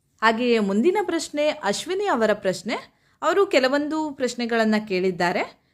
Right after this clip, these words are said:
ನಾನು ಒಂದೊಂದಕ್ಕೆ ಆನ್ಸರನ್ನ ಹೇಳ್ತಾ ಹೋಗ್ತೇನೆ. "ನೀವು ಯಾವ ಮಲ್ಲಿಗೆ ಗಿಡವನ್ನ ನಟ್ಟಿರೋದು?" ಅಂತ ಕೇಳಿದ್ದಾರೆ. ನಾನು ಇಲ್ಲಿ ನಟ್ಟಿರುವುದು ಉಡುಪಿ ಅಥವಾ ಶಂಕರಪುರ ಮಲ್ಲಿಗೆ.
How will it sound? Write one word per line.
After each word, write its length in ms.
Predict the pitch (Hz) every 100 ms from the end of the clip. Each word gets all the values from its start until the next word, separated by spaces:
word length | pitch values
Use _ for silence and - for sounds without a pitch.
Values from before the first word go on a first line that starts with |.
| -
ನಾನು 180 | 262 254
ಒಂದೊಂದಕ್ಕೆ 540 | 247 277 320 302 302
ಆನ್ಸರನ್ನ 520 | 269 214 220 220 214 220
ಹೇಳ್ತಾ 380 | 196 185 175 190
ಹೋಗ್ತೇನೆ. 580 | 190 - 156 190 453 - _ _ _ _ _ -
"ನೀವು 240 | 320 339
ಯಾವ 300 | 285 240 277
ಮಲ್ಲಿಗೆ 420 | 392 339 285 277 277
ಗಿಡವನ್ನ 380 | 262 240 233 233
ನಟ್ಟಿರೋದು?" 580 | 214 214 226 214 208 208
ಅಂತ 180 | 196
ಕೇಳಿದ್ದಾರೆ. 800 | 190 190 180 175 165 170 453 - _ _ _ _ _ _
ನಾನು 300 | 254 311 440
ಇಲ್ಲಿ 180 | 392 370
ನಟ್ಟಿರುವುದು 680 | 320 247 277 269 254 233 466
ಉಡುಪಿ 400 | 508 247 320 403
ಅಥವಾ 360 | 403 - 277 392
ಶಂಕರಪುರ 680 | 480 285 226 233 220 208
ಮಲ್ಲಿಗೆ. 400 | 190 180 170 175